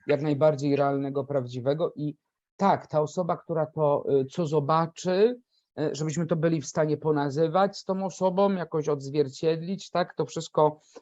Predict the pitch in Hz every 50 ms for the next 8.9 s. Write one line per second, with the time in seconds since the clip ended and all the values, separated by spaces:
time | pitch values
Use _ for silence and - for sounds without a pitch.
0 | _ - - 147 139 - - 151 - - 160 139 151 147 147 151 139 - _ 160
1 | 156 - 170 156 151 147 185 208 220 202 - _ _ - 170 170 170 170 175 180
2 | 175 170 _ _ _ _ _ _ _ _ - 139 147 151 139 - _ 139 156 160
3 | 160 151 - 165 156 _ _ _ 165 - 151 151 143 107 131 147 147 147 147 -
4 | - - 160 - - 180 196 180 - - - - 101 - - _ - 139 156 156
5 | - - 143 139 139 131 123 113 92 - _ - - 120 - - 156 151 - 156
6 | 156 180 233 226 - - 160 151 - - 165 151 165 160 - - 156 156 170 -
7 | - 156 160 160 165 170 165 165 156 147 143 - - - 139 131 131 - 165 160
8 | 147 151 143 139 147 _ _ - - - _ _ _ 143 143 147 139 131 135